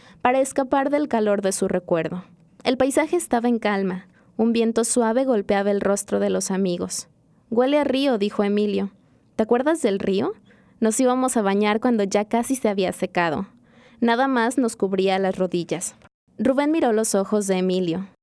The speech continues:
¿Por qué recordaba el río cuando apenas había pasado algo tan importante? Pero no hizo otro comentario. Estaba en silencio. "Si quieres puedo cambiar de música", dijo Emilio.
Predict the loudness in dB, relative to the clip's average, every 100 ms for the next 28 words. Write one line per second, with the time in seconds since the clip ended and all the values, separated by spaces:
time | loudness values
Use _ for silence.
0 | -2 0 2 0 0 0 2 2 0 2
1 | 2 2 0 0 0 0 0 0 0 0
2 | 0 0 0 0 0 0 0 0 0 0
3 | 0 0 0 -4 -2 -2 -2 -4 -12 -12
4 | -4 0 2 2 2 0 0 0 0 -2
5 | 0 0 0 0 0 0 -4 -8 -10 -4
6 | -2 0 0 0 0 0 0 -2 -6 -10
7 | -10 _ _ _ _ _ -6 -4 0 0
8 | 0 0 0 2 2 2 2 0 0 0
9 | 0 0 -2 -2 -2 -2 -2 0 0 0
10 | -2 -4